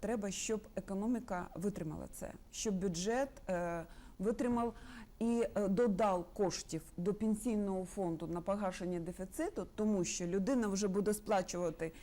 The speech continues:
не в пенсійний фонд, на солідарну систему, це перший рівень пенсійного забезпечення, а в інший рівень. І там вже буде це інвесткошти, тобто там вже буде інший порядок використання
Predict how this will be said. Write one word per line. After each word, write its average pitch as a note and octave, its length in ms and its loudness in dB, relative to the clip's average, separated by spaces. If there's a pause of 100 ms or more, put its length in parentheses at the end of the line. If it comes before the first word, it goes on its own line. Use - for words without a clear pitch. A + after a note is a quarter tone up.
(280)
не A3 220 4
в A3 60 -6
пенсійний A#3 720 0
фонд, F3 380 0
на G3 140 2
солідарну G3+ 680 2
систему, E3 460 -4 (100)
це F3+ 100 0
перший F3+ 500 2
рівень D#3+ 320 2
пенсійного E3+ 520 0
забезпечення, E3 720 -6 (420)
а A3 100 2
в G3 80 4
інший B3 480 4
рівень. D#3+ 340 2 (480)
І A#3 120 6
там C#4 360 2
вже C4 200 2
буде A#3 320 4 (140)
це B3 120 4
інвесткошти, - 1080 0
тобто G3 320 -4
там G3+ 320 0
вже A3 180 0
буде G#3 280 2 (120)
інший G#3+ 380 4
порядок F3 520 -2
використання G#3 680 -2